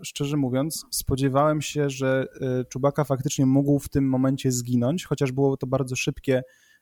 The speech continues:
e, bardzo pospieszone, a jakoś nie dotarło do mnie, że tam były faktycznie dwa transporty. Ale za to z drugiej strony jest niespodzianka i, e, bardzo się zdziwiłem, kiedy rozmawiałem z osobami po seansie,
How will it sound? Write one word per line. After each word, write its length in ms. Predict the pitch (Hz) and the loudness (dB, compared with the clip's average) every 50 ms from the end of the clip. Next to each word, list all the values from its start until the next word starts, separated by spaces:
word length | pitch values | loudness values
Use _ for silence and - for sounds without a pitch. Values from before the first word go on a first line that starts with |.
| _ - | _ -8
e, 140 | 147 127 127 | -6 -2 0
bardzo 260 | 127 131 135 135 135 | 2 2 2 0 -2
pospieszone, 640 | - 139 - - 147 139 - 156 147 143 143 135 131 - - - - - | -2 -4 -4 -2 -4 -2 0 0 2 2 2 2 0 -2 -8 -12 -4 0
a 80 | 151 | 0
jakoś 340 | 147 151 - 151 143 - - | 2 2 2 2 0 0 2
nie 120 | 165 165 147 | 2 2 2
dotarło 360 | 156 - 160 156 160 147 135 | 4 4 4 6 6 6 6
do 100 | 135 135 | 4 4
mnie, 180 | 135 135 131 | 4 4 2
że 120 | 123 131 127 | 2 2 0
tam 200 | - 127 127 120 | 0 0 2 2
były 200 | 127 127 123 120 | 2 2 2 0
faktycznie 400 | - 127 - - - - 131 117 | -2 -6 -8 -8 -4 -4 -2 -2
dwa 140 | 113 120 117 | -2 -4 -4
transporty. 640 | - 123 117 - - - 117 113 - - 156 190 - _ - - - - _ _ _ - | -4 -4 -6 -4 -4 -4 -4 -4 -2 -4 -4 -4 -4 _ -16 -20 -20 -20 _ _ _ 0
Ale 180 | 143 151 156 | 2 2 2
za 80 | 160 151 | 2 2
to 120 | - 156 | 0 0
z 120 | 143 139 135 | 0 2 2
drugiej 300 | 160 196 240 214 175 147 | 4 4 4 4 2 2
strony 400 | - - 135 127 123 123 120 117 | 0 0 -2 0 0 -2 -2 -4
jest 320 | - 127 127 131 147 151 - | -6 -4 -2 -2 -2 0 0
niespodzianka 640 | 196 202 - - 175 143 147 135 131 127 - 160 180 | 0 -2 0 0 2 2 4 4 4 2 2 0 0
i, 240 | - - 147 147 - - - | 0 -2 -4 -4 -6 -6 -2
e, 40 | 147 139 139 131 | 0 0 0 -2
bardzo 360 | 143 - - 151 185 185 196 | -4 -4 -2 -2 0 0 0
się 120 | - 185 | 0 -2
zdziwiłem, 420 | 160 147 139 143 139 139 156 180 185 | -2 -2 -2 -2 0 0 0 0 0
kiedy 460 | - - 170 151 147 156 156 156 151 | -2 -4 -6 -4 -2 0 0 2 2
rozmawiałem 440 | 143 147 139 147 139 143 160 156 151 | 0 0 0 -2 -2 0 -2 -2 -2
z 40 | 135 | -4
osobami 380 | 135 - 139 135 139 139 139 131 | -4 -6 -4 -2 0 0 0 -2
po 100 | - 127 | -4 -6
seansie, 500 | - - 123 120 117 117 - 160 180 | -4 -4 -2 -2 -2 -2 0 0 -2